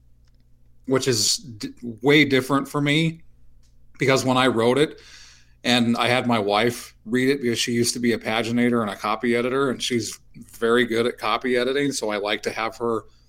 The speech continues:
uh, read it and get an eye on it, and that's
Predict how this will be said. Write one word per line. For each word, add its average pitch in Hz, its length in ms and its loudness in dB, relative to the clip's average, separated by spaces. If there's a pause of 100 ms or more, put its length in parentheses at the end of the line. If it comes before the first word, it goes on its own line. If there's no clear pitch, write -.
(1080)
uh, 101 280 -8
read 123 260 4
it 127 160 2
and 123 100 -2
get 113 140 0
an 104 100 -4
eye 107 200 0
on 120 200 0
it, 139 300 -4
and 113 120 -8
that's - 560 -2